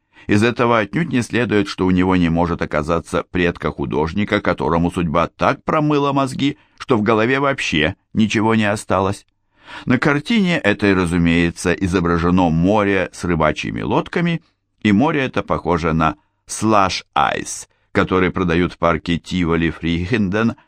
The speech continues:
в Орхусе, а лодки похожи на плавающие ванны. Примечание: слаш-айс, ледяной сироп, английский – Конец примечания.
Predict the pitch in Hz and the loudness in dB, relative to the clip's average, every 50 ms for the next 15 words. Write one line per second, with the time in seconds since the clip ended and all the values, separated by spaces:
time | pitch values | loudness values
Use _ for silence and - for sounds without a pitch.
0 | _ _ - 87 98 107 101 92 - - 95 95 - - 98 101 - _ _ _ | _ _ -4 0 2 2 2 2 0 -4 -4 -4 -2 -2 -4 -4 -4 _ _ _
1 | _ _ _ _ _ - 104 117 143 190 214 208 - 175 151 - 123 110 - 120 | _ _ _ _ _ 0 0 2 2 2 0 -2 -4 -6 -4 -2 -2 -2 -2 -2
2 | 135 127 131 127 117 - _ _ - 95 104 98 - 92 95 104 104 104 104 101 | -2 0 0 0 -2 -4 _ _ -2 0 0 0 2 2 2 2 2 2 2 0
3 | 101 98 98 98 92 - 92 92 87 - 58 - - 50 50 50 50 50 _ _ | 0 0 -2 -2 -4 -2 -2 -2 -2 0 -2 -4 -4 -4 -8 -10 -10 -12 _ _
4 | _ _ _ _ _ _ _ _ _ _ _ _ _ - 151 165 170 170 143 - | _ _ _ _ _ _ _ _ _ _ _ _ _ -4 -2 0 0 0 -2 0
5 | - 78 73 73 73 78 82 - - - 120 117 107 92 85 - - - _ - | 0 0 0 0 0 -2 -2 -4 -4 -2 0 2 2 2 0 -2 -6 -8 _ -2
6 | 69 62 50 50 - - - - - _ _ _ _ _ - 95 104 107 98 90 | -2 -2 -2 -4 -6 -10 -14 -18 -20 _ _ _ _ _ -2 0 2 2 2 2
7 | 98 95 101 113 123 127 123 - - 85 71 58 52 50 50 - - - - _ | 0 0 0 0 0 -2 -4 -4 -6 -6 -6 -4 -4 -6 -8 -10 -12 -20 -20 _
8 | _ _ _ _ - 139 147 123 85 80 80 80 78 76 - - - - 71 71 | _ _ _ _ -2 0 0 0 0 0 0 0 0 -2 -4 -6 -10 -8 -6 -6
9 | 69 - _ _ _ _ _ _ _ _ - - 90 87 87 87 87 90 90 - | -6 -8 _ _ _ _ _ _ _ _ -2 0 2 2 4 2 2 2 0 -2
10 | - - - 90 90 85 78 - - - - - - - - - - | -8 -8 -4 -2 0 0 -2 -2 -6 -8 -8 -8 -10 -12 -14 -16 -16